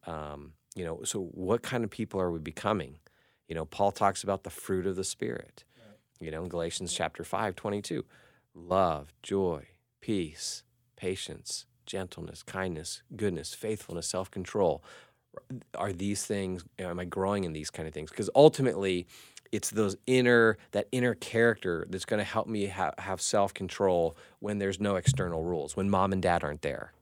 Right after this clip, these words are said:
Speaker 2: Right.
Speaker 1: Okay, so those are, are huge things. But very practically, um, some things that we can do just really practically is, number one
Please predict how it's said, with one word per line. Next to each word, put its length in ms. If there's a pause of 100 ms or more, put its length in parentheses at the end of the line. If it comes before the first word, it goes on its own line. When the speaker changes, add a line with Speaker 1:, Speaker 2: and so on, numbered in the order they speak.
(240)
Speaker 2:
Right. 140
Speaker 1:
Okay, 160
so 160
those 260
are, 100
are 200
huge 340
things. 320 (400)
But 140
very 280
practically, 920 (460)
um, 420
some 180
things 200
that 80
we 100
can 160
do 280
just 280
really 240
practically 680
is, 300 (260)
number 240
one 400